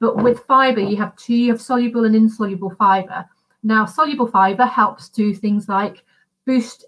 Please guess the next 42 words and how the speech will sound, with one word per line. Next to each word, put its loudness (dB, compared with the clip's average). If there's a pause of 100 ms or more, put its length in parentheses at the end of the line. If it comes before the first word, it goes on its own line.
(100)
I -6
won't -2
go -4
too -2
much -6
into, 0
into -2
bowel 4
movements, -2
but -6
it -12
boosts -4
the -10
stools. -6
It -12
helps -4
us -18
pass 0
our -4
stools -8
easier. -6 (460)
The -12 (260)
insoluble 0
fibre, 0 (420)
uh, 6
basically 0
feeds 0
our 0
good -2
bacteria. -4 (240)
So 0
we 0
help, 0 (120)
if -4
we -2
eat -6
in -2
fibre, 0
and 2
insoluble 0
fibre -2
specifically, -10